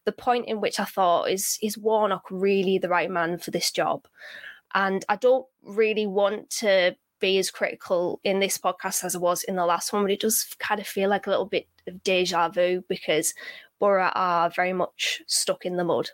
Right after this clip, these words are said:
We don't look like a team. There's no joint up thinking. The, the combination play is just really bizarre in that it's not functional. It, it looks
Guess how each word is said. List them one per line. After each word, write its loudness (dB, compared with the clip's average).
We 0
don't 2
look -4
like -2
a -12
team. -2
There's 2
no 2
joint 0
up -2
thinking. -2
The, 2
the -8
combination 0
play 2
is -2
just -2
really 0
bizarre 2
in 0
that 0
it's -4
not 0
functional. -2
It, -2
it -2
looks -4